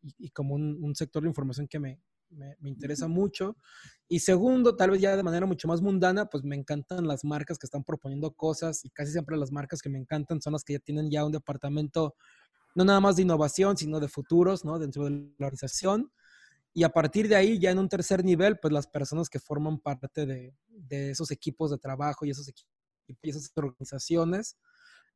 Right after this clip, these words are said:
Speaker 1: Entonces, es como la cadenita de, de gran propuesta, la empresa que lo facilita y el equipo que lo está proponiendo, ¿no? Entonces,
Speaker 2: Ujú.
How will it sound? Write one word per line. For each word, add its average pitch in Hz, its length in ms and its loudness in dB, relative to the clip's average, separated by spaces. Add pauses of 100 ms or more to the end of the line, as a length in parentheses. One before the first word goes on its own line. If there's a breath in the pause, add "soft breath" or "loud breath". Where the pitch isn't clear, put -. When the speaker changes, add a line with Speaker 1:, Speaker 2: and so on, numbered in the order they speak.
Speaker 1:
Entonces, 139 560 -4
es 135 100 -6
como 170 180 2
la 151 120 2
cadenita 143 580 -2
de, 131 160 -14
de 143 380 -8
gran 175 180 -2
propuesta, 185 840 0
la 139 140 -8
empresa 156 400 -6
que - 100 -6
lo 147 120 -2
facilita 170 640 -4
y 170 100 4
el 147 100 0
equipo - 380 -12
que 143 100 -6
lo 135 60 -4
está - 160 -8
proponiendo, 143 760 -2 (120)
¿no? 156 180 -12
Entonces, 143 540 -8
Speaker 2:
Ujú. 247 120 -8